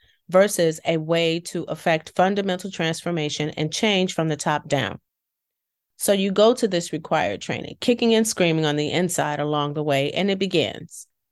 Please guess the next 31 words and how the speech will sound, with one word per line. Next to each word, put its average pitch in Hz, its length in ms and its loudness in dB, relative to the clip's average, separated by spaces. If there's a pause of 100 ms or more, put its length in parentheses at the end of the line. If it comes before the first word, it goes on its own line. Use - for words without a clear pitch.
(360)
What 190 240 6
ensues 247 480 2
next 165 640 0
is 170 120 0
several 226 540 2
hours 165 420 2
of 151 220 -4
reliving 190 640 2
traumatic 160 520 -2
events 147 520 -4
and 156 180 0
breakout 175 460 2
sessions 147 440 -4
that 139 140 0
leave 202 260 0
it 220 60 2
up 190 240 0
to 185 100 -12
the 175 80 -4
Black 165 300 -2
and 165 100 -4
Brown 147 280 -2
people 160 500 -2 (400)
to 269 100 0
explain 247 580 2
to 240 100 -2
the 240 100 0
non-Black 247 640 0
and 151 80 -6
Brown 143 240 -4
people 139 540 -2